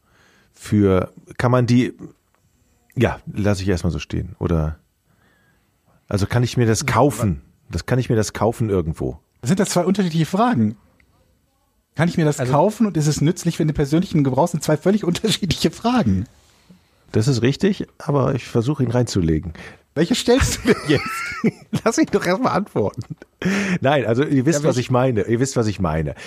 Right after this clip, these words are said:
Speaker 1: Zum Beispiel, äh, zum Beispiel, äh, die Erfindung einer, einer, ähm, Schutz-, Atemschutzmaske. Die könnte ich jetzt im Supermarkt kaufen. Ist es eine Erfindung,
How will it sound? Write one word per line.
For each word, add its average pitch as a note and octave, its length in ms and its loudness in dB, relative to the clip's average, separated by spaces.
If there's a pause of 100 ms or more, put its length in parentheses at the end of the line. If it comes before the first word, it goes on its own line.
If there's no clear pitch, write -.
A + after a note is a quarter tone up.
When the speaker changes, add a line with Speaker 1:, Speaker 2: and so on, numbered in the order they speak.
Speaker 1:
Zum C#3 240 0
Beispiel, E3+ 720 2
äh, C#3+ 140 -2
zum B2 180 -4
Beispiel, A#2+ 540 2
äh, G#2 360 0 (280)
die B2+ 260 -2
Erfindung A#2 540 2
einer, G#2+ 480 2
einer, F#2+ 580 0
ähm, F2 320 0
Schutz-, - 420 -2
Atemschutzmaske. F2+ 960 -2
Die E2 100 -2
könnte A2 220 -2
ich - 80 -6
jetzt F#2+ 140 -2
im D2+ 140 -2
Supermarkt F#2 420 -2
kaufen. - 340 -4
Ist C#3+ 140 0
es D#3 100 0
eine A#2 200 0
Erfindung, E3+ 580 4